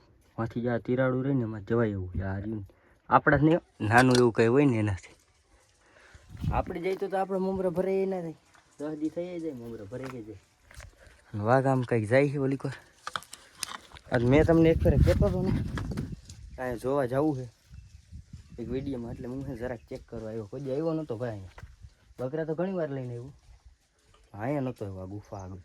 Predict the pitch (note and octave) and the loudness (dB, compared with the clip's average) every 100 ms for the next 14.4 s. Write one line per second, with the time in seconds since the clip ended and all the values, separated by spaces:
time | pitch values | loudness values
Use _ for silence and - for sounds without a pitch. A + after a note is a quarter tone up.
0 | B2 B2+ - F3 D#3+ D#3+ C#3 B2 A#2+ A2+ | -12 -12 -6 -6 -4 -6 -8 -8 -6 -4
1 | A2+ - C#3+ B2+ A2 G#2 A2 G2+ - - | -4 -2 -2 -2 -2 -4 -4 -8 -12 -14
2 | - - - - _ A#2+ B2+ C#3+ E3 E3 | -14 -14 -16 -20 _ -6 -4 -2 -2 -4
3 | C3+ A2+ - - - - - - - D#3 | -6 -12 -16 -16 -16 -12 -10 -8 -8 -4
4 | D3+ B2 G2+ - - - - B2 D3 C#3 | -2 -2 -4 -8 -12 -12 -8 -4 -2 -2
5 | C3 B2 - C3 B2 A#2+ A2+ G#2+ A2 A#2 | -4 -6 -4 -4 -4 -6 -8 -6 -4 -4
6 | - - G2+ _ - - - - - - | -8 -16 -20 _ -20 -20 -18 -16 -16 -20
7 | - - - - - - _ _ _ _ | -20 -20 -20 -20 -20 -20 _ _ _ _
8 | _ A#2+ A2+ A2+ A2 B2 A#2+ A2+ A#2 A#2 | _ -6 -2 0 2 4 4 4 4 6
9 | C#3+ D#3 D#3 D#3+ F3+ F3 D3+ C3+ B2+ A#2+ | 8 8 8 8 6 6 6 8 6 2
10 | - - - B2 B2 C#3 C#3 C#3 D#3 G#2 | -6 -20 -8 -6 0 0 2 2 0 -2
11 | G2+ - - - - - - - - - | -6 -10 -16 -12 -12 -14 -18 -18 -20 -20
12 | - - - - - - - - - - | -20 -20 -14 -14 -14 -20 -20 -20 -20 -20
13 | - - - A2+ A2+ - D3 D3 D3 A#2+ | -20 -20 -12 -10 -2 2 4 4 2 0
14 | G#2+ - G#2 A#2 | -4 -8 -10 -10